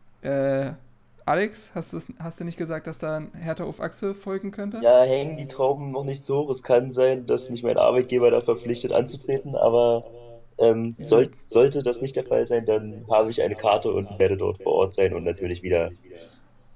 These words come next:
Speaker 2: unsere Rubrik vertreten.
Speaker 1: Diese
Speaker 2: Ja.
Speaker 1: kapitalistischen Schweine.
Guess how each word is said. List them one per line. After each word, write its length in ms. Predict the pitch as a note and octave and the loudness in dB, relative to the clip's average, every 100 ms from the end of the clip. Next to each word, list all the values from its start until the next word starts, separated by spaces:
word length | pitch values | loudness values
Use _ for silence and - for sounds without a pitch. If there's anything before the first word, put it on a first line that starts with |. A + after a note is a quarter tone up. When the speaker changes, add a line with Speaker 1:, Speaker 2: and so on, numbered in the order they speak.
| - - | -20 -6
Speaker 2:
unsere 340 | G2+ F#2+ F#2+ | -2 2 2
Rubrik 540 | F2+ F#2+ F#2 F#2+ - - - - - - | 2 -2 -2 -2 -4 -14 -20 -20 -20 -6
vertreten. 400 | - - - - - - - - - - | -4 -4 -6 -8 -20 -20 -20 -20 -14 0
Speaker 1:
Diese 100 | - | 0
Speaker 2:
Ja. 20 | |
Speaker 1:
kapitalistischen 880 | D#3 - C3+ B2+ D3+ C#3+ - C3 C#3 | 0 -6 -6 -6 -6 -6 -8 -12 -12
Schweine. 500 | - C#3 C3 C#3 C#3 | -10 -8 -6 -4 -6